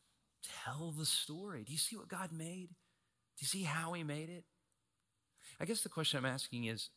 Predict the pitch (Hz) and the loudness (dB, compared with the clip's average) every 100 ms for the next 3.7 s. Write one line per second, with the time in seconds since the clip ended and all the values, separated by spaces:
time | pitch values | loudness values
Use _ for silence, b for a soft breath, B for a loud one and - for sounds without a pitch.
0 | _ _ - 143 147 165 - - 190 - | _ _ -4 -2 -2 -2 0 2 0 2
1 | - 180 165 156 131 - 127 113 123 113 | 0 0 -2 -2 -2 0 0 2 2 0
2 | 113 110 104 104 101 - 120 - 117 117 | -2 -2 -4 -6 -4 -4 -4 -6 -4 -4
3 | 123 117 120 117 117 120 | -4 -6 -8 -10 -12 -12